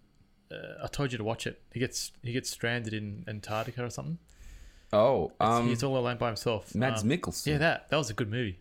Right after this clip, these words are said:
Speaker 2: I haven't seen it.
Speaker 1: Oh, I thought, I thought you've seen it.
Speaker 2: No.
Speaker 1: Yeah, that's
Speaker 2: Mads
Speaker 1: a sick movie.
Speaker 2: Mikkelsen.
Speaker 1: It had some similar themes, like, you know, when they're sort of going off to, to that, to find that other,
Speaker 2: Uh, obser-,
Speaker 1: observ-,
Speaker 2: observatory.
Speaker 1: observatory, yeah.
Speaker 2: Yeah.
Speaker 1: Mm, some of that. Um, I might as well go now.
Speaker 2: Yeah, go for it.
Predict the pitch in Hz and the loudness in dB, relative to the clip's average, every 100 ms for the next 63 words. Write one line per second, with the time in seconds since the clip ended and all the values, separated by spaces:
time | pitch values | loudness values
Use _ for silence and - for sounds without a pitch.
0 | - - 185 95 143 135 - - - 226 | -8 -4 -2 -2 -2 -4 -8 -6 2 2
1 | 208 170 285 214 180 180 214 175 - 214 | 0 -4 -4 -4 -6 -4 -4 -6 -8 -8
2 | - 151 202 _ _ 135 123 117 - 110 | -4 -4 -4 _ _ -2 0 0 0 0
3 | 110 110 110 110 82 - - 147 165 - | 0 0 -2 -2 -4 -6 -2 2 2 2
4 | 139 - 135 120 107 117 113 107 98 107 | -2 -2 -4 -4 -4 -4 -4 -4 0 -2
5 | 101 - - - - - - 120 110 101 | -2 -10 -20 -18 -18 -16 -6 -4 -2 -2
6 | 101 98 - - - - 101 110 101 98 | -4 -6 -14 -16 -8 -6 -4 -2 -2 -4
7 | - - 104 101 - 101 95 95 - _ | -8 -8 -8 -8 -8 -4 -4 -6 -12 _
8 | _ - - - 101 95 95 98 92 90 | _ -16 -14 -6 -6 -4 -4 -4 -4 -8
9 | _ _ _ _ - - 78 - 82 85 | _ _ _ _ -12 0 0 0 -2 -2
10 | 76 - 85 82 87 85 87 87 80 85 | -4 -2 0 2 2 2 2 2 2 2
11 | 107 - 104 104 98 - 82 87 85 - | -2 -4 -2 -2 -2 -2 0 0 0 -4
12 | 107 101 104 - - - - - - 127 | -6 -4 -6 -10 -12 -12 -12 -12 2 4
13 | 131 110 - _ _ _ - 104 98 98 | 4 0 -12 _ _ _ -8 -6 -4 -4
14 | 98 101 107 _ _ _ _ - 214 98 | -4 -4 -6 _ _ _ _ 0 2 4
15 | 170 - | 2 0